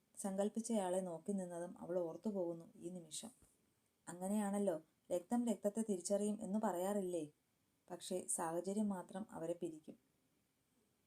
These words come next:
അതുതന്നെയാണ് അച്ഛനും മകൾക്കും ഇടയിൽ നടന്നത്. പിന്നെ ഒട്ടും താമസിച്ചില്ല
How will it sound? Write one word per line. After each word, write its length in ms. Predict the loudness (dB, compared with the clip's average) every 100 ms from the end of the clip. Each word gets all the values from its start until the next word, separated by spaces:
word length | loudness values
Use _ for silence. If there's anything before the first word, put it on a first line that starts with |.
| -6
അതുതന്നെയാണ് 640 | -2 4 6 6 4 0 -2
അച്ഛനും 380 | -2 0 0
മകൾക്കും 420 | 0 -2 -2 -2 0
ഇടയിൽ 280 | 0 0
നടന്നത്. 420 | -2 -6 -10 -16 -20 -20 _ _ _
പിന്നെ 200 | 2 4
ഒട്ടും 360 | 4 2 0 2
താമസിച്ചില്ല 760 | 2 2 0 -2 -2 -2 -2